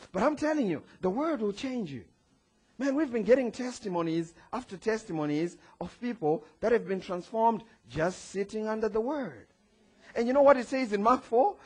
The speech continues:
It says when the farmer plants the seed, he goes to sleep and rises up in the morning, and the word grows of itself. And watch the kicker.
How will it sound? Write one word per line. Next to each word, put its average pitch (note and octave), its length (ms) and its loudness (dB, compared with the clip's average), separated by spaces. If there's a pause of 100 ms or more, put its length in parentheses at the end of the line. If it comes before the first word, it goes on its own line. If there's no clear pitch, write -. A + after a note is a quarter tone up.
(120)
It B3+ 80 -4
says C#4 220 0
when G3 200 2
the F3 100 4
farmer B3 420 4
plants A#3 340 2
the F3 120 -2
seed, A3 460 -6 (420)
he G#3+ 100 2
goes B3 280 2
to G3 120 -6
sleep B3 440 -4
and E3 140 0
rises F#3+ 340 6
up A#3+ 180 8
in G#3 80 -4
the E3 80 0
morning, A#3 420 -2 (220)
and G3 160 0
the F3+ 100 0
word G3+ 600 0
grows A#3 400 4
of F3 160 -2
itself. G#3+ 560 6
And A3 120 -4
watch B3+ 280 0
the G#3+ 80 0
kicker. G#3 360 -2